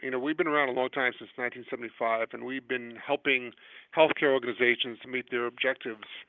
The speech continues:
for a long, long time. And, you know, the, the real focus for healthcare organizations is to help them translate their strategy into meaningful operational goals, the processes, the initiatives, uh, enabling their clinicians, their administrators to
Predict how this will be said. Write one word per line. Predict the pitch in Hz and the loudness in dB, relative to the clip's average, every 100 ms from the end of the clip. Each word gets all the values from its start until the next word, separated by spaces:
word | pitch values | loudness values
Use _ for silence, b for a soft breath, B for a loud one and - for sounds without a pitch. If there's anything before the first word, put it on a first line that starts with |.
| b b b - | b b b -4
for | 127 | -2
a | |
long, | 123 127 127 | 0 -2 -2
long | 120 | -4
time. | - 120 117 123 - _ _ _ - | -4 -4 -4 -8 -16 _ _ _ -2
And, | 139 131 - | -2 -2 -2
you | |
know, | 147 147 | -2 -2
the, | 156 _ - | -4 _ -10
the | 143 | -4
real | 160 185 180 - - | 2 2 2 -2 2
focus | 151 147 120 113 - - b b b _ | 2 2 -4 -10 -14 -16 b b b _
for | 135 | -2
healthcare | 135 151 - 135 | 2 0 0 0
organizations | 120 107 123 120 135 113 | -2 -2 0 0 -2 -6
is | |
to | - | -6
help | 151 156 | -4 -4
them | 143 113 | -8 -6
translate | 160 156 151 147 131 | -4 -4 -2 -2 -2
their | 123 113 | -2 -2
strategy | - 139 131 - 120 107 - b b b - | 2 4 4 4 2 -2 -14 b b b -12
into | 147 131 | -10 -4
meaningful | 135 147 - 135 | -2 -2 0 2
operational | 120 143 127 - 113 | 2 2 0 0 0
goals, | 135 135 131 131 - | 4 6 6 2 0
the | |
processes, | - - 131 - - 135 127 - | -6 0 0 0 -10 -8 -8 -8
the | 113 | -10
initiatives, | 139 - 135 131 127 110 - b b b b - | 2 6 6 4 0 -4 -16 b b b b -6
uh, | 135 147 135 | -2 -2 2
enabling | 160 147 143 | 2 2 2
their | 131 | 0
clinicians, | 120 143 135 151 - 143 123 | 0 -4 2 6 6 4 0
their | 123 | -2
administrators | 107 123 139 - 135 120 120 | -2 -2 0 2 2 0 -2
to | - | -6